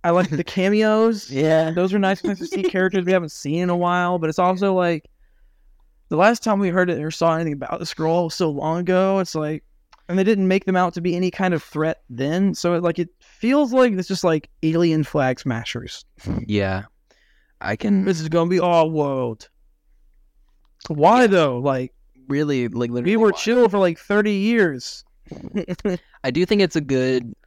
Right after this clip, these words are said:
Speaker 2: idea to have a show be like a, like a, um, not, fuck, why do I always blank right when I go to talk? This fucking A D H D needs to get rid of itself.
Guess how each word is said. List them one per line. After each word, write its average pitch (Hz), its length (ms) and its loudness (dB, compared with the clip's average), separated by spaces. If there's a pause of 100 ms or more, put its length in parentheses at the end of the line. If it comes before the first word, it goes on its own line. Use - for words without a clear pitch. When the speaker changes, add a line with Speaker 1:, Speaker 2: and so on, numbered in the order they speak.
(120)
Speaker 2:
idea 117 840 0 (100)
to 110 380 -2
have 110 300 0
a 107 80 0
show 101 500 0
be 98 360 -2
like 90 260 -2
a, 85 720 -2
like 98 300 -2
a, 87 200 0 (340)
um, 87 420 -2 (1000)
not, 156 280 2 (400)
fuck, - 480 -4
why 151 180 0
do 233 120 2
I - 20 2
always 143 180 0
blank - 280 -20 (100)
right - 180 -8
when 107 80 -4
I 101 80 -4
go 95 140 -4
to - 160 -12
talk? 92 340 -4 (640)
This - 140 -10
fucking 139 300 0
A 107 140 0
D 113 120 2
H - 180 -4
D 104 160 0
needs 87 180 -4
to - 60 -14 (120)
get 92 180 0
rid 92 140 -2
of 90 60 -2
itself. - 600 -6